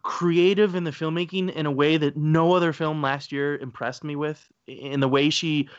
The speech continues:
integrates not only the old footage from the original film, but the way she integrates her feelings and thoughts now. And what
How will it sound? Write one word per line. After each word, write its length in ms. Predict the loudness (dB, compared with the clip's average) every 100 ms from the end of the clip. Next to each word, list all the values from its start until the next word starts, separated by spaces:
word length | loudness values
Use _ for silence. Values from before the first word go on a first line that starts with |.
| -20 _ 2
integrates 500 | 4 4 2 2 0
not 140 | 0
only 180 | 0 0
the 120 | 2
old 260 | 4 2 2
footage 280 | -2 -2
from 120 | -4 -4
the 80 |
original 320 | -2 0 0 0
film, 180 | -2 -2
but 80 |
the 60 | -2
way 160 | 0 0
she 200 | -2 -2
integrates 520 | -2 2 2 0 -6 -14 -20 _ _ _
her 160 | -2 0
feelings 480 | 4 6 6 6 2
and 100 | 2
thoughts 260 | 0 0
now. 320 | -2 0 2 0
And 200 | -4 -6
what 200 | -6